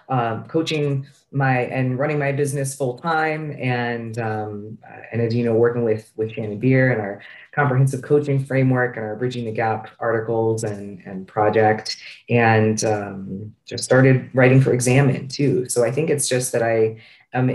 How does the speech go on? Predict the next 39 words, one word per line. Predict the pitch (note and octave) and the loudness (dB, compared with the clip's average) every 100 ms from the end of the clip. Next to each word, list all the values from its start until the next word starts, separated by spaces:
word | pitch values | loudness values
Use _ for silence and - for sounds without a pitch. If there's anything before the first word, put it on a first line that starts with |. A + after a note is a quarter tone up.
| - | -4
insatiably | - A#2+ B2+ C3 C3 C#3 C3+ B2+ | -8 -6 -2 0 0 2 2 0
curious, | B2 - B2 C3 D#3+ - | -2 0 2 2 -2 -6
and | A2 | -6
I | |
really | A2 A#2 A#2+ | -4 -2 0
like, | A2+ A2 A2 - - _ B2 | 2 0 0 -6 -20 _ -10
um, | A#2+ A#2 A2+ A2+ A2 | -8 -6 -6 -6 -4
learning | A#2 C3+ C#3 C#3 | 2 2 4 2
everything | B2+ C3 C3 B2+ | 0 0 0 0
there | C3 A#2+ | 2 2
is | A#2+ | 0
to | - | -2
know | A#2 A2+ | -2 0
about | A#2+ A2+ - | 0 -2 -2
whatever | A2 A2 | -2 -2
topic | - G#2 G2+ G#2+ | -4 -8 -6 -6
I'm | G2+ | -8
interested | G2 A2 A2 A#2+ G#2+ | -10 -10 -4 0 0
in | G#2+ | 0
at | G#2+ | -2
the | A2 | -4
time. | G#2+ G#2 G#2 - G3+ A3 - - - - | -6 -10 -8 -6 -6 -6 -10 -20 -18 -2
And, | A#2 A2+ A2 A2 | 0 2 2 0
uh, | A2 G#2+ | 0 -2
it | C3+ - | -2 -2
started | A2+ A2+ A#2 | 0 0 0
with | A#2+ - | -2 -2
skeletal | A2+ A#2 C3 | -2 -2 0
muscle | C3 C3 C3 | 0 0 -2
phys, | B2+ C#3 F3+ | 2 2 0
and | C3 | -4
then | A#2+ | -6
I | A#2+ | -8
accidentally | A#2+ A2 - B2+ C3 C3 C3 | -10 -10 -4 0 2 2 2
got | B2+ B2+ | 2 0
into | B2+ C3 C3 D3 D3 C#3+ - _ _ _ _ | 0 0 2 4 4 0 -8 _ _ _ _
gut | G#3 C4+ | 0 2
health. | B3+ A2 - - | 0 -2 -8 -20
<laughs> | _ | _